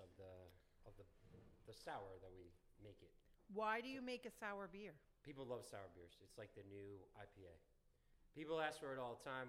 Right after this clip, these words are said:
Speaker 1: We actually, I, doing a sour beer is one of the most dangerous beer, uh, things you could do as a brewery because you're introducing a bug into your system. So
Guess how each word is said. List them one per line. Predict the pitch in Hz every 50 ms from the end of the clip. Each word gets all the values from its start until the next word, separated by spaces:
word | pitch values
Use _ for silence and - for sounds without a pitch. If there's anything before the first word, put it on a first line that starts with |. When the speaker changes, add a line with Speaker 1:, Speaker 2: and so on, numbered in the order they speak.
| 120
Speaker 1:
We | 131 139 147 147
actually, | 143 - - 135 120 113 113 - - - 117
I, | 123 135 135 135 127 - - - - - - - - - - - - 120 113
doing | 160 175 180
a | 170 175
sour | 180 165 156
beer | 143 143 151
is | 143 127
one | 135 135 127
of | 123 120
the | 117
most | 120 117 117
dangerous | - 131 127 120 120 117 -
beer, | - 120 120 117 123 123
uh, | - 117 107 110 - - - - - -
things | 123 127 120 107 113
you | 107
could | 107 95 101
do | 113 131 127 120
as | 104
a | 110 101 -
brewery | 113 127 131 127 117 113 -
because | 101 - - 107 101 -
you're | 107 107
introducing | 110 107 107 98 107 120 120 - 127 110 104
a | 98 - -
bug | 107 110 107 - 101 104 107
into | 107 - 104 101
your | 101 95 90 -
system. | - 117 104 - - 90 82 - - - - - - - - - - - - - - - - - -
So | - - 135 127 113 104